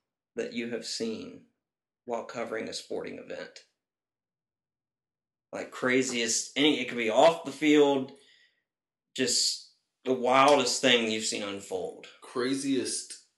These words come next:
Speaker 2: in-game thing was Jermaine Couisnard hitting a buzzer beater to
Speaker 1: Oh, that
Speaker 2: beat
Speaker 1: was
Speaker 2: Kentucky.
Speaker 1: wild.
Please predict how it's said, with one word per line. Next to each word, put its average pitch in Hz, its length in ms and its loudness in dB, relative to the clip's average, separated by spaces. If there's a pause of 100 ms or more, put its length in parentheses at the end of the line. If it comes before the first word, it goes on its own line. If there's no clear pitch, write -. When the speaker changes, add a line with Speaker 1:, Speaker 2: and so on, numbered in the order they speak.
(200)
Speaker 2:
in-game 117 560 -2
thing 73 640 -12 (1400)
was 85 1200 -4 (1500)
Jermaine 98 320 -6
Couisnard 87 520 -8
hitting 85 260 -8
a 82 80 -14 (500)
buzzer 90 240 -2
beater 82 300 -10
to 127 60 0
Speaker 1:
Oh, 127 100 8
that - 80 4
Speaker 2:
beat - 60 0
Speaker 1:
was - 140 -4
Speaker 2:
Kentucky. - 260 -12
Speaker 1:
wild. 95 280 -12